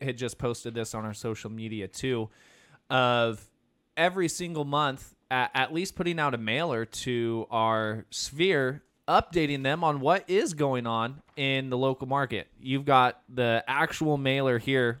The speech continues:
We'll show it up to the camera for those of you guys who are listening. Um, this mailer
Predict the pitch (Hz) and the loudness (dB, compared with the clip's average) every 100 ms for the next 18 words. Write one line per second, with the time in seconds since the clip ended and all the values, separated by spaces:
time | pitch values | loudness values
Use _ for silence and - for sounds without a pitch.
0 | - 120 120 - 135 131 120 123 113 131 | -10 -4 -4 0 0 2 0 -4 -6 -4
1 | 120 113 104 113 107 104 113 113 113 107 | -2 -4 -4 -4 -4 -6 -6 -6 -6 -6
2 | 110 107 117 107 117 - 104 104 _ - | -6 -6 -10 -8 -8 -8 -14 -14 _ -20
3 | - - - 127 123 117 110 104 - _ | -20 -16 0 4 6 4 0 -4 -14 _
4 | _ - 135 170 190 165 185 190 151 151 | _ -10 0 0 2 2 4 4 4 0